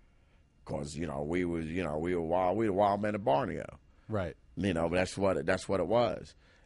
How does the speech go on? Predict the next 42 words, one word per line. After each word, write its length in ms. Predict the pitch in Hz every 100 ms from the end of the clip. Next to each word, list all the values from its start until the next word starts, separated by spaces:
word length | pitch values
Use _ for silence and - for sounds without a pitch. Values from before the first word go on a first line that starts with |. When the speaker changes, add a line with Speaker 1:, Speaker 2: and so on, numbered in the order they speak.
| - -
Speaker 1:
And, 260 | 101 90
um, 680 | 87 85 82 78 78 76 64 -
so 200 | 117 107
we 140 | 107
start 320 | 104 127 113
getting 220 | 101 104 95
more, 640 | 101 98 95 92 90 90 58 -
s-, 340 | - - - -
you 140 | - 76
know, 160 | 82
sense 580 | 76 - 104 58 - - -
as 160 | 76
far 360 | - 85 65 64
as 160 | 73 78
what 240 | 82 50
we're 120 | 67
doing. 480 | 62 78 67 50 - - -
My 100 | 90
brother 420 | 87 113 123 101 92
was 120 | 87
still, 380 | - 107 90 80
you 100 | 95
know, 240 | 55 52 - - _ -
he 120 | 98
was 100 | 90
older 300 | 104 107 101
and 80 | 95
out 240 | 101 87
there. 320 | - 50 - - - - - - -
But, 440 | 95 98 85 71 - - - -
you 100 | 85
know, 80 | 82
he 120 | 104
was 100 | 98
trying 300 | 107 95 95
the 60 | 87
same 380 | 107 98 92
con 340 | 76 101 92 87
game 300 | 92 90 82
as 160 | 80 82
my 200 | 78 73
father, 560 | - 113 113 80 78